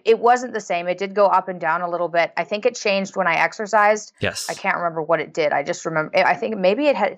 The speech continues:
Speaker 1: gone up.
Speaker 2: Yeah, it, it should go up when you exercise. That's one of the counterintuitive things that I
Speaker 1: Yeah.
Speaker 2: noticed when I had a continuous glucose monitor.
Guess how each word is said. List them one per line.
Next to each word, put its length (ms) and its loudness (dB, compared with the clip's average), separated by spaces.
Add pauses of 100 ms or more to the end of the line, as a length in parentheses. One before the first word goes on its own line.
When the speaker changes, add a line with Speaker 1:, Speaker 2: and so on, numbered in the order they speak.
Speaker 1:
gone 280 2 (180)
up. 240 2 (160)
Speaker 2:
Yeah, 140 4 (200)
it, 220 2
it 60 2
should 260 0
go 160 6
up 180 4
when 140 4
you 60 2
exercise. 520 -2
That's 240 0
one 140 4
of 80 2
the 60 0
counterintuitive 920 -2
things 340 -4
that 300 0 (480)
I 80 4
Speaker 1:
Yeah. 160 8
Speaker 2:
noticed 260 2
when 120 0
I 80 0
had 180 -4
a 60 -6
continuous 480 -4
glucose 420 0
monitor. 500 -4